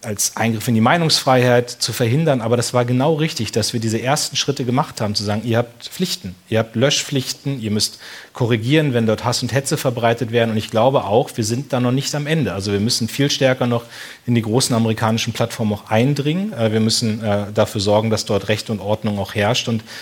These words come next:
das ist in der Tat eine der großen Aufgaben der Politik. Bin ich, bin ich völlig bei Ihnen. Ähm,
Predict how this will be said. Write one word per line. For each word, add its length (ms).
das 160
ist 200
in 80
der 100
Tat 240
eine 200
der 80
großen 260
Aufgaben 340
der 80
Politik. 560
Bin 80
ich, 200
bin 100
ich 100
völlig 300
bei 160
Ihnen. 300
Ähm, 400